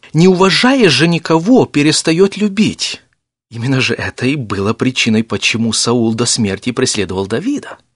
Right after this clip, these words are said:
Всё от беспрерывной лжи и людям, и себе. Лгущий самому себе прежде всех и обидеться может.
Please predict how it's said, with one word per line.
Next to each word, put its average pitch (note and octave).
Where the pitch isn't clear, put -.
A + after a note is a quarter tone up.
Всё C3+
от B2+
беспрерывной D3+
лжи D#3
и G#2
людям, C#3
и A#2
себе. A#2+
Лгущий C3
самому D3
себе B2
прежде D#3+
всех -
и C3+
обидеться C#3+
может. -